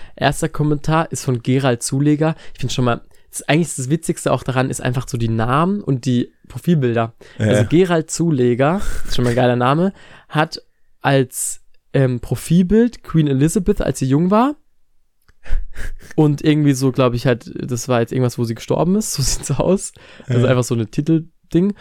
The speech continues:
Speaker 1: Und als, wie nennt man das, Titelbild dann? Bei Facebook gibt's ja Profilbild und so
Speaker 2: Titelbild, ja.
Speaker 1: Titelbild
Speaker 2: Titelbild.
Speaker 1: ist der neue, ist der, wie heißt der?
Speaker 2: Prinz
Speaker 1: Charles.
Speaker 2: Charles.
Speaker 1: Ist dann der neue König. <laughs> Prinz Charles.
Speaker 2: Ja.
Speaker 1: <laughs> Also ist das King Charles, oder?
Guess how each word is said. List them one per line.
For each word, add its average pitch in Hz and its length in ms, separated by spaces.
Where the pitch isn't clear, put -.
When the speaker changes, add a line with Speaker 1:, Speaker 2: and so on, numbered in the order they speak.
Speaker 1:
Und 139 280
als, 131 400
wie 131 60
nennt 139 120
man 151 100
das, - 260
Titelbild 220 520
dann? 254 240
Bei 147 100
Facebook 156 280
gibt's - 120
ja 131 60
Profilbild 170 420
und 135 260
so - 120
Speaker 2:
Titelbild, 113 320
ja. - 80
Speaker 1:
Titelbild 180 320
Speaker 2:
Titelbild. 107 340
Speaker 1:
ist 139 180
der 139 80
neue, 127 360
ist - 240
der, 117 260
wie 120 60
heißt 139 140
der? 143 220
Speaker 2:
Prinz - 160
Speaker 1:
Charles. 127 240
Speaker 2:
Charles. 107 360
Speaker 1:
Ist - 140
dann 123 100
der 117 100
neue 117 240
König. 110 460
<laughs> 127 300
Prinz 156 340
Charles. 147 500
Speaker 2:
Ja. 120 280
Speaker 1:
<laughs> 254 140
Also 131 160
ist 123 100
das 120 260
King 135 380
Charles, 107 360
oder? 143 240